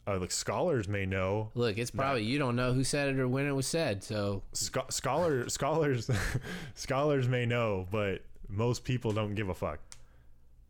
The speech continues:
Speaker 2: Yeah.
Speaker 1: So they're gonna live life the way that they experience it and not the way
Speaker 2: Well,
Speaker 1: that history tried to teach 'em.
Speaker 2: You know what? It's, it's hard. It's hard to be
Speaker 1: Some
Speaker 2: informed.
Speaker 1: people will.
Speaker 2: It's fucking
Speaker 1: Y-,
Speaker 2: hard
Speaker 1: it,
Speaker 2: to
Speaker 1: and you have to, you have to want to be informed too.
Speaker 2: Yeah, it's hard. It takes a lot of energy. Like, just,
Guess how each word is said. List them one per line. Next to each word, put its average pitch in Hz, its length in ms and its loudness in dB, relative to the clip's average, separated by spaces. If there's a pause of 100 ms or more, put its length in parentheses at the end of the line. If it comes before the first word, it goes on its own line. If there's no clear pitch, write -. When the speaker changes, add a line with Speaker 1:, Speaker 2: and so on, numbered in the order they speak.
(160)
Speaker 2:
Yeah. 127 260 0
Speaker 1:
So 101 180 2
they're 104 160 0
gonna 107 360 0
live 104 260 2
life 101 340 0
the 101 100 -2
way 95 240 0
that 87 180 -4
they 95 120 0
experience 92 600 -2
it 87 140 -2
and 92 100 -4
not 98 200 -4
the 180 60 0
way 247 220 2
Speaker 2:
Well, 185 80 0
Speaker 1:
that - 180 -4
history 92 420 -2
tried 85 280 -4
to 85 60 -10
teach 92 260 -4
'em. 80 120 -12 (240)
Speaker 2:
You 175 160 0
know 240 180 2
what? 208 400 2 (200)
It's, - 440 -4
it's 339 200 0
hard. 156 540 0 (160)
It's - 180 -4
hard 220 340 -2
to 214 60 0
be 180 140 2
Speaker 1:
Some - 320 0
Speaker 2:
informed. 160 80 2
Speaker 1:
people 95 240 0
will. 98 220 2
Speaker 2:
It's 143 80 -2
fucking 165 460 -2
Speaker 1:
Y-, - 60 -4
Speaker 2:
hard 196 440 0
Speaker 1:
it, 151 140 0
Speaker 2:
to 143 420 0
Speaker 1:
and 127 140 2
you 151 100 2
have 165 200 0
to, 139 120 0
you 123 240 0
have 175 200 0
to 131 80 0
want 98 380 -2
to 95 60 -8
be 95 120 -4
informed 87 400 -4
too. 160 80 0
Speaker 2:
Yeah, 247 320 2
it's 165 180 -2
hard. 185 300 -2
It - 120 -2
takes 190 240 -2
a 160 40 -6
lot 143 260 -2
of 131 80 -4
energy. 147 460 -2
Like, 113 240 0
just, - 300 -6